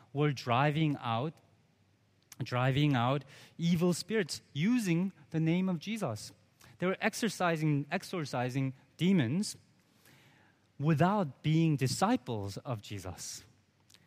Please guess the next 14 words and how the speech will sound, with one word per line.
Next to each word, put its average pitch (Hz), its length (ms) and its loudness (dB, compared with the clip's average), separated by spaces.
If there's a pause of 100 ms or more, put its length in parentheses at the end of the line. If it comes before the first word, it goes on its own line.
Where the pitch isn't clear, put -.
(100)
They 143 80 -2
were 147 80 0
using 185 680 2
Jesus' 160 580 -4
name 120 440 2 (100)
as 147 360 -2
if - 480 -6 (240)
it 180 140 0
were 175 160 2
part 170 280 0
of 160 80 -2
a 165 60 2
magical 147 480 0
spell, 135 540 -2